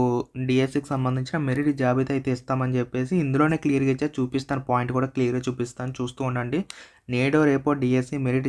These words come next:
జాబితా విడుదల, విద్యాశాఖ కసరత్తు, అభ్యర్థుల సర్టిఫికెట్ల పరిశీలనకు బృందాల ఏర్పాటు, ఉమ్మడి జిల్లాలో ఐదు వందల నలభై మూడు పోస్టులు, దీనికి సంబంధించి ఇంతమంది రాశారని చెప్పేసి క్లియర్గా ఇచ్చారు.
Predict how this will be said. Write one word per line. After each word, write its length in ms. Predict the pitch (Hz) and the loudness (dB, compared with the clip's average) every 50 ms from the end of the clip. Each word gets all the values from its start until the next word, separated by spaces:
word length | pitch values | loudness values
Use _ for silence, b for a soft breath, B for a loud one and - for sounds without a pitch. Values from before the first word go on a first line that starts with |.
| 131 | 0
జాబితా 320 | 135 123 123 127 123 127 131 127 | 0 2 2 2 2 2 0 0
విడుదల, 240 | 123 123 123 143 160 147 131 | 2 2 2 2 2 2 2
విద్యాశాఖ 500 | 120 120 127 127 127 131 131 139 127 123 131 127 - | 0 0 0 0 0 2 2 0 0 2 0 0 0
కసరత్తు, 420 | 123 123 123 131 127 120 - 175 196 208 B B B B B B B | -4 -4 -2 -2 -2 -2 0 -2 -2 -2 B B B B B B B
అభ్యర్థుల 400 | 120 127 127 139 139 147 151 151 147 - | 2 4 4 4 4 4 4 2 0 0
సర్టిఫికెట్ల 540 | 131 131 - 139 139 147 143 139 143 151 143 - | -4 -2 -4 0 2 2 2 4 2 0 0 0
పరిశీలనకు 440 | 131 127 - 143 135 127 123 127 156 147 131 | 0 0 0 -2 -2 -2 -2 -2 -2 -2 0
బృందాల 340 | 127 123 123 123 131 131 131 131 127 | 0 -2 2 4 4 4 4 4 2
ఏర్పాటు, 340 | 123 127 - 123 123 123 165 175 165 135 | 0 0 0 -2 -2 0 0 0 0 2
ఉమ్మడి 240 | 123 131 143 143 139 135 | 2 0 0 -2 0 0
జిల్లాలో 340 | 131 127 127 127 127 139 147 - - 123 | 0 2 4 4 4 4 2 2 0 0
ఐదు 120 | 123 123 127 127 | 0 0 0 0
వందల 180 | 127 135 131 127 123 | 0 0 0 0 0
నలభై 220 | 120 123 127 127 127 | 0 0 0 0 0
మూడు 140 | 127 123 127 - | -2 -2 -4 -2
పోస్టులు, 340 | 127 127 127 - - 156 208 220 b b b b b b _ 127 | -4 -4 -4 -4 -4 -4 -4 -4 b b b b b b _ -6
దీనికి 200 | 131 131 127 131 | -4 -4 -2 0
సంబంధించి 380 | 131 127 127 131 135 135 135 139 | 0 0 0 0 -2 -2 -2 -2
ఇంతమంది 280 | 127 123 123 127 131 127 | -2 0 0 0 4 4
రాశారని 420 | 123 123 120 - 131 131 127 123 123 | 4 4 4 2 0 0 0 0 -2
చెప్పేసి 260 | 120 - - 139 - - | -2 -2 -4 -8 -8 -4
క్లియర్గా 240 | - 123 120 123 127 123 | -4 -2 0 0 0 -2
ఇచ్చారు. 240 | - - 131 151 | -2 -2 -2 -2